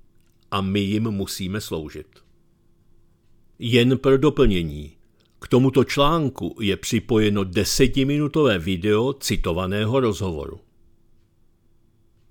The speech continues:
Teď zabrousíme do ekonomického světa a poslouží nám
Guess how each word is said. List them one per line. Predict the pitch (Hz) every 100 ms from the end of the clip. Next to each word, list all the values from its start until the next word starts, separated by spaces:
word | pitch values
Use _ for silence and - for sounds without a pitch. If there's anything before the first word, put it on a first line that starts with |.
| _ _ _ _ _ _ _ _ _ _ _ _
Teď | - 123
zabrousíme | 101 113 110 120 135 127 - 147 143 151
do | 131
ekonomického | - 120 139 123 123 110 - 139 110 95
světa | - 101 90 107 107 151 -
a | - 95
poslouží | - 101 - 131 120 110 131 120
nám | 127 123 123